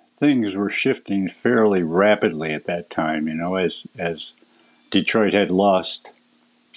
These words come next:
uh, population in, in fairly dramatic terms in the eighties, and, and the auto industry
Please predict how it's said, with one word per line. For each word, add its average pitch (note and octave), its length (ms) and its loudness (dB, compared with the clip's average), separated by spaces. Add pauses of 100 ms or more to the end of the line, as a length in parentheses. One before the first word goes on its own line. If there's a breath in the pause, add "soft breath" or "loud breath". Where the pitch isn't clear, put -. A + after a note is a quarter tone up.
(240)
uh, E2 200 0
population F2 1200 0
in, F#2+ 80 -2
in D#2+ 200 -4 (160)
fairly E2 460 -2 (340)
dramatic F2+ 520 2 (1300 loud breath)
terms F#2 380 0
in F2+ 100 2
the E2+ 160 2
eighties, F2+ 400 2
and, D#2+ 160 -2
and E2+ 260 -2
the E2 100 0
auto G2 300 4
industry F2 680 0